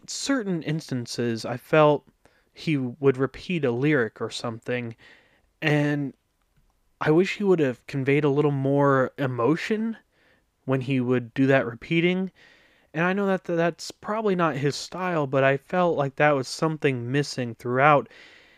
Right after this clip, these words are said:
in, especially on a track like, "Get Me Away From Here, I'm Dying," where he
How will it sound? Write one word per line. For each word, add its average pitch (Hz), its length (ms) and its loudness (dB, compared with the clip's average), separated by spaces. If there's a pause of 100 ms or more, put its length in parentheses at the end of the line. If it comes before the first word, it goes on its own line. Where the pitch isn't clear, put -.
(140)
in, 135 480 2 (300)
especially 170 760 2 (140)
on 135 540 0 (1000)
a 127 320 0
track - 420 0
like, 117 400 0 (380)
"Get 147 200 0
Me 143 120 -2
Away 135 280 2
From 123 200 -6
Here, 123 300 -6
I'm 117 200 -6
Dying," 123 540 -2 (560)
where 139 240 2
he 170 460 -4